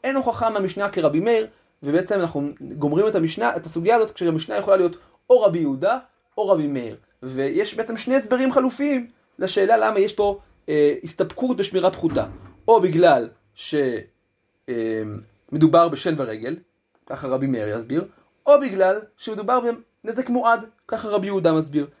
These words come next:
יש פה שתי סיבות נפרדות למה יש פה, אה, הצדקה לשמירה פחותה. מה שכן יוצא פה, זה שאני, אה, אה, מת-, אה, אני יכול להיפטר מנזקים,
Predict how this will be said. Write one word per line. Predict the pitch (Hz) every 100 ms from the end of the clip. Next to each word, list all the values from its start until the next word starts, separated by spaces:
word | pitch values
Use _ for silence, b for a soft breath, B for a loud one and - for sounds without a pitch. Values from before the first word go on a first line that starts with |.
| b _
יש |
פה | 165
שתי | 160 233
סיבות | 202 190 202
נפרדות | 165 196 214 240
למה | 196 220 208
יש | 196
פה, | - 202 -
אה, | 151 143
הצדקה | - 156 170 240
לשמירה | 220 208 180 180
פחותה. | 180 165 120 - b b
מה | 180
שכן | 196 - 165
יוצא | 139 117 110
פה, | 185 320 b b -
זה | 156
שאני, | - 156 - _ _ - 147 214 220 160 _ _
אה, | 120 107 - -
אה, | 120
מת-, | 123 - 135 -
אה, | 123 123
אני | 131
יכול | 123 208
להיפטר | 214 170 160 220 190
מנזקים, | 139 131 180 220 269